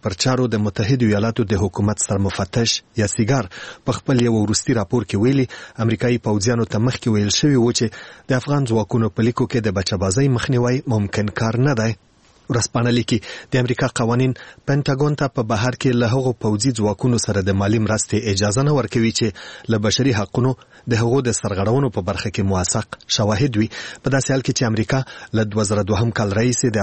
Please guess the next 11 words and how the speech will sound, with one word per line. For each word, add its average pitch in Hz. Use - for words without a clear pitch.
افغان 113
ځواکونو 104
پر -
تمویل 120
او 110
تجهیز 98
څه -
باندې 107
اویا 131
میلیارد 98
ډالر 117